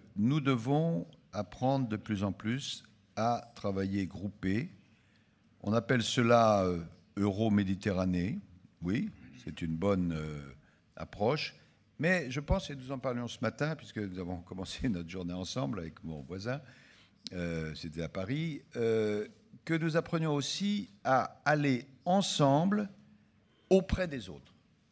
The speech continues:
Je crois qu'il faut avoir une vision non seulement sur le cinq plus cinq, Nord-Méditerranée, Sud-Méditerranée,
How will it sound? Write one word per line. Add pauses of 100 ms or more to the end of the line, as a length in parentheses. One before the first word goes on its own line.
(440)
Je
crois
qu'il
faut
avoir
une
vision
non
seulement
sur
le
cinq
plus
cinq, (600)
Nord-Méditerranée,
Sud-Méditerranée,